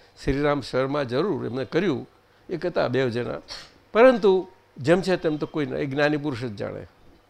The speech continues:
એમનું ગાયત્રી મંત્રને કરવું ને એમનો ગમે તેવું, એમને સતત એ હવન ચાલ્યા કરતો હોય, પરંતુ એ વ્યવહારનો છે, આખો વ્યવહાર પક્ષનો છે. કેવો? અને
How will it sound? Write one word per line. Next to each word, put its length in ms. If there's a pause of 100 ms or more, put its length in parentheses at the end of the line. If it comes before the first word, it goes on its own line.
(680)
એમનું 380 (120)
ગાયત્રી 420
મંત્રને 600 (540)
કરવું 280
ને 60
એમનો 360
ગમે 280
તેવું, 260 (120)
એમને 160
સતત 400
એ 40
હવન 260
ચાલ્યા 280
કરતો 320
હોય, 140 (1000)
પરંતુ 600 (280)
એ 120
વ્યવહારનો 580
છે, 180
આખો 340 (840)
વ્યવહાર 260
પક્ષનો 460
છે. 220 (520)
કેવો? 320 (1300)
અને 380